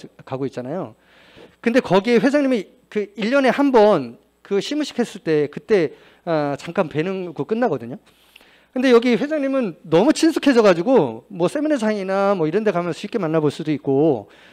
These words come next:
어, 그 지금 뭐 이렇게 강의를 열강을 하시는 거 보면, 아, 참으로 저희한테, 아, 영원한 리더, 어, 영번 사업자가 아니지 않을까. 이분의 영향을 통해서,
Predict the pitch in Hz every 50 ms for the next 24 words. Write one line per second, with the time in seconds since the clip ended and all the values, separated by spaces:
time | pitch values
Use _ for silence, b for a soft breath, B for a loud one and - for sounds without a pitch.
0 | b b b _ 143 135 131 131 127 127 127 120 123 135 - _ _ _ _ -
1 | 147 143 139 135 - - 156 160 156 143 139 131 123 131 135 - - 143 - -
2 | 135 147 165 156 151 131 120 123 131 180 185 185 185 160 160 170 - 208 202 185
3 | 165 - - 123 139 175 190 139 107 - b b b b b b b b b _
4 | 135 131 127 127 127 - - - - 233 220 208 - - 139 135 147 139 127 -
5 | - 170 185 208 240 - _ _ _ - 123 117 120 117 120 127 143 147 151 151
6 | 139 127 123 123 - 156 190 247 277 b b b b b b b b b _ 131
7 | 120 117 117 117 113 117 123 139 - - 143 127 131 139 175 170 151 - 185 170
8 | - - 175 143 127 139 127 117 123 - - 131 113 113 - - 110 110 113 117
9 | 117 123 - 180 147 151 165 185 196 202 196 180 147 131 151 175 175 165 - -
10 | 208 190 165 - 208 202 165 117